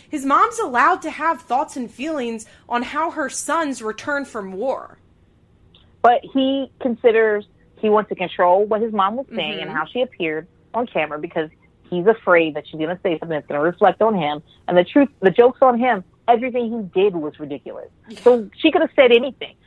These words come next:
Speaker 2: She could have said Nathan pissed his pants, and it would have been the least, it would have been the least ridiculous thing that happened.
Speaker 1: Absolutely. His stepdad, like, I wonder what he said, like, behind closed doors that night. Like,
Speaker 2: <laughs>
Speaker 1: Nate was just sitting in his home screaming at him.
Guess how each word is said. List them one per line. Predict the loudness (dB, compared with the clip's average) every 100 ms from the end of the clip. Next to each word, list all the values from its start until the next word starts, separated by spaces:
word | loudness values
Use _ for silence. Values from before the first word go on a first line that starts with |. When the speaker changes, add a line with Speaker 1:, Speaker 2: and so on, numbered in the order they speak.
| _ -8
Speaker 2:
She | -4
could | -4
have | -2 -2
said | -2
Nathan | -4 -6 -8 -6
pissed | -4 -4
his | -8 -10
pants, | -10 -10 -10
and | -4
it |
would | -2
have | -2
been | -4
the | -6
least, | -4 -4 -6 -8 _ _ _ _ _ _ -2
it | 2
would | 4
have |
been | 6
the | 4 4
least | -2 -6 -8
ridiculous | -4 -2 -4 -2
thing | -2
that | 0
happened. | -2 -6 -10 -20 _ _ _ _ _ _
Speaker 1:
Absolutely. | -14 -14 -18 -18 -16 -14 -14 -10
His | -8 -10
stepdad, | -4 -4 -2 -2 -2 -2
like, | -4 -4 -14 _ _ _ _
I | -6
wonder | -4 -4 -2
what | -2
he | -4
said, | -4 -4 -4 -4
like, | -8
behind | -8 -10 -10 -10
closed | -12 -12 -12
doors | -12 -10
that | -10 -8
night. | -8 -10 -14 -16 -8
Like, | -8 -8 -20 _ _
Speaker 2:
<laughs> | -10 -10 -6
Speaker 1:
Nate | 0 2 2
was | 0 -2
just | -2 -2 -4
sitting | -4 -2 0 0
in | 0 0
his | -2 -2
home | -4 -4 -2 -4
screaming | -8 -8 -6 -4 -4 -6 -8
at | -8 -10
him. | -14 -14 -20